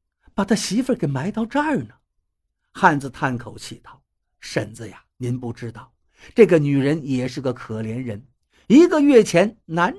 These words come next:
产而死，一尸两命啊。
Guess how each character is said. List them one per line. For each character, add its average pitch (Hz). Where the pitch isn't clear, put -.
产 120
而 113
死， -
一 180
尸 160
两 113
命 156
啊。 -